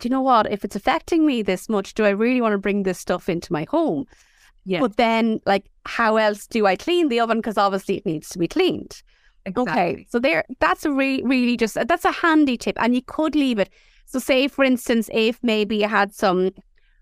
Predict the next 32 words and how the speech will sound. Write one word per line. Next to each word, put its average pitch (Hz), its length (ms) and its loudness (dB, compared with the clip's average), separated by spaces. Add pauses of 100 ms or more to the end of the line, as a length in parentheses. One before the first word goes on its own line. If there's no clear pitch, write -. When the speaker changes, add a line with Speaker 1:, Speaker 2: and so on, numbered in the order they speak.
Speaker 1:
not 240 300 0
wanting 180 400 -2
to - 80 -8
cast - 360 -8
any 196 200 -4
aspersions, 339 640 0
but - 140 -4
maybe 208 320 0
somebody 196 540 -2
came 175 300 -4
home 247 280 0
late 196 260 0
at 190 80 -6
night 196 280 0
and 180 60 -10
decided 180 360 0
to - 80 -6
make 180 160 -4
themselves 185 340 -2
some 156 140 -4
oven 359 240 -2
Speaker 2:
<laughs> - 40 -10
Speaker 1:
chips 277 280 -2
and 190 100 2
left 175 220 0
some 175 220 -6
bit 180 180 0
of 185 80 -10
a 123 40 -2
mess 220 360 -2
behind. 185 480 -2 (420)
You 220 120 -2